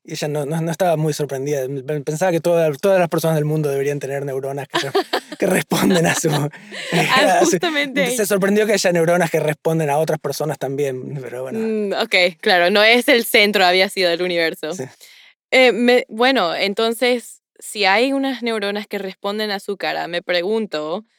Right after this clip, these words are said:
Speaker 2: si muchas personas me conocen a mí, ¿habrá neuronas que responden solo a mi cara?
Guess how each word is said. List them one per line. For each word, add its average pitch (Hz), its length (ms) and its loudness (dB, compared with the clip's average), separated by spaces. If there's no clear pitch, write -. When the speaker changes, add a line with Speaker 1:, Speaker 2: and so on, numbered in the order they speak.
Speaker 2:
si - 240 -8
muchas 214 320 -2
personas 208 400 -4
me 208 120 -6
conocen 196 420 -4
a 180 100 -2
mí, 185 400 -8
¿habrá 190 640 2
neuronas 196 500 0
que 202 120 -6
responden 196 480 -6
solo 202 200 -4
a 190 60 -2
mi 185 120 -8
cara? 190 280 -4